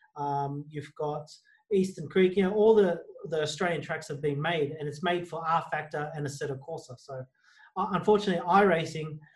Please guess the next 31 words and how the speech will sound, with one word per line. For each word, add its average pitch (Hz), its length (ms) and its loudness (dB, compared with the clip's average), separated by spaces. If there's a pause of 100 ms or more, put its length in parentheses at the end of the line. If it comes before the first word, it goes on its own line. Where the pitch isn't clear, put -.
(180)
yeah, 170 100 2
it's 156 260 2
their 165 160 2
own 160 160 4
propri-, 160 480 -4
proprietary 156 520 -2
software. 165 480 0
They, 156 340 -4
they 160 120 2
like 165 240 2
to, 147 180 0
they 160 200 -2
laser 190 340 4
scan 147 380 -4
everything, 147 420 -6
and 139 100 -4
it 151 120 -12 (280)
costs, 190 300 0
like, 151 160 -2
hundreds 156 340 -2
of 139 100 -4
thousands 139 440 -6
of 135 60 -10
dollars 135 320 -6
to 139 40 -14
do. 139 300 -2
So 135 300 -6 (340)
they 175 120 0
only 170 180 2
have 156 240 0
a, 156 280 -4